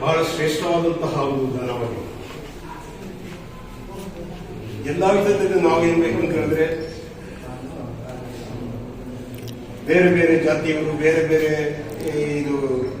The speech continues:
ತಿನ್ನುವ ವಸ್ತು ಆಗಲಿ ಅಥವಾ ನಾವು ಉಪಯೋಗಿಸುವಂತಹ ಇದು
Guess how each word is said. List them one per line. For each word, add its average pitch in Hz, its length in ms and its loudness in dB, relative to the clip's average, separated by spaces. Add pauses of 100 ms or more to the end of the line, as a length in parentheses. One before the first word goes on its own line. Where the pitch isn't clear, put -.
(440)
ತಿನ್ನುವ 156 320 0
ವಸ್ತು - 240 0
ಆಗಲಿ 143 360 0
ಅಥವಾ 143 440 -2
ನಾವು 139 240 -2
ಉಪಯೋಗಿಸುವಂತಹ 147 840 -4 (1000)
ಇದು 135 200 -6